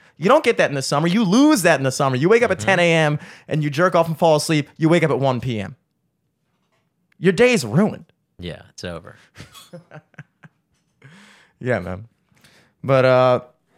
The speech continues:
Speaker 1: coming off of the, speaking of, uh, publications and news, we had a big photo shoot last, was that already last weekend?
Speaker 2: Last Saturday, yeah.
Speaker 1: Last Saturday. That was, uh,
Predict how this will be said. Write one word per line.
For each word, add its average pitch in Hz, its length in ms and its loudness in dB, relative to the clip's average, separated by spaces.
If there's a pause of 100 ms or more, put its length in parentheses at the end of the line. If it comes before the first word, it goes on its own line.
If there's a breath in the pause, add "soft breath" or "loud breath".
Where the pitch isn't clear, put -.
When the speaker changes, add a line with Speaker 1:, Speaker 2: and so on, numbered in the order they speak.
(520)
Speaker 1:
coming 143 260 0
off 139 280 2
of 117 160 -8
the, 127 420 -2
speaking 165 500 -4
of, 127 400 -2
uh, 117 220 0
publications 127 1300 -6 (420)
and 104 260 -8
news, 127 540 -2
we 131 80 -4
had 127 160 0
a 117 40 -8
big 117 200 -6
photo 113 320 -2
shoot 113 280 -8
last, 110 460 -4 (160)
was 123 100 -10
that 202 160 -2
already 185 280 -6
last 135 260 -10
weekend? 139 360 -14 (140)
Speaker 2:
Last 87 300 -10
Saturday, 85 580 -10
yeah. 92 120 -12
Speaker 1:
Last 104 240 -10
Saturday. 107 520 -8 (200)
That 117 140 -4
was, 117 200 -4
uh, 98 320 -6